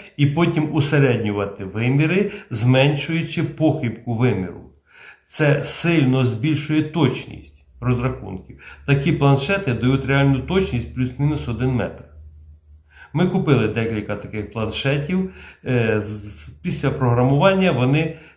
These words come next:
е, були відправлені артилеристам. Ну, дорогі ці планшети, дуже, але вони і варті того. Артилеристи, артилеристи дуже вдячні за такі планшети.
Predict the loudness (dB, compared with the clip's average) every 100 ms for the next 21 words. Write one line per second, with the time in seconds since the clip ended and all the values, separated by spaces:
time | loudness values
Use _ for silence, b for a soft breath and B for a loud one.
0 | -4 0 0 2 4 4 2 0 0 4
1 | 4 2 0 2 4 6 4 -2 -12 -20
2 | -20 _ _ _ _ _ _ -4 0 2
3 | 2 2 -2 -4 -10 -14 -14 -12 -12 -8
4 | -4 -2 -2 -2 0 0 2 2 4 2
5 | 2 2 0 -2 -6 -6 -10 -12 -20 _
6 | _ B B B B B 0 2 2 4
7 | 4 2 -2 -10 -12 B -2 0 4 6
8 | 6 6 2 0 -4 0 2 2 2 2
9 | 2 0 -4 -12 -14 -16 _ _ -2 2
10 | 2 0 -2 -4 -2 0 2 2 0 -10
11 | -12 -18